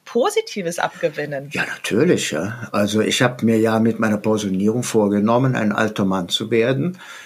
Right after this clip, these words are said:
Speaker 2: weil ich das noch nie war, ja, <laughs> und die Qualitäten,
Speaker 1: <laughs>
Speaker 2: äh, des Alters zu entdecken. Und, äh, ja, das mache ich auch, ja.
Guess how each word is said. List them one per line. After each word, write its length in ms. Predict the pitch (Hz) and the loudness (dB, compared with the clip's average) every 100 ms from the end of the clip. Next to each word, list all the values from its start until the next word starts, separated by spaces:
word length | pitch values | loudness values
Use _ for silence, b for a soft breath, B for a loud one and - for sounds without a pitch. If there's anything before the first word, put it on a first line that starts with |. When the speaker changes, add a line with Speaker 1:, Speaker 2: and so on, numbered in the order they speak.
| B B | B B
Speaker 2:
weil 140 | - 110 | 0 0
ich 120 | 104 | 0
das 200 | 98 - | -2 -2
noch 200 | 101 - | -4 0
nie 180 | 110 92 | 0 0
war, 400 | 85 107 196 214 | 0 2 2 2
ja, 180 | - 139 - - - | 2 2 2 0 0
<laughs> 280 | - 180 180 | 2 4 2
und 180 | 180 | 2
die 80 | 151 | 2
Qualitäten, 840 | 143 147 139 131 147 135 143 123 104 - 269 | 4 4 4 4 4 4 2 0 -2 -4 -8
Speaker 1:
<laughs> 180 | - - | -8 0
Speaker 2:
äh, 260 | - 117 | 2 4
des 240 | 104 110 - | 4 2 2
Alters 460 | 123 127 131 117 | 2 4 4 2
zu 160 | - 117 | 2 0
entdecken. 680 | 110 - - 80 - 139 170 | 0 -2 -4 -8 -4 -4 -4
Und, 460 | - 113 - - | -4 -4 -6 -2
äh, 720 | 113 107 107 107 107 104 101 104 | 2 4 4 4 4 4 0 -2
ja, 220 | - - - | -2 -4 -6
das 400 | - - - - - - | -8 -6 -6 -8 -16 -8
mache 320 | 98 165 185 | 0 0 2
ich 280 | 151 - - | 0 -2 -4
auch, 280 | - 156 - | -4 -4 -6
ja. 220 | - 123 | -4 -4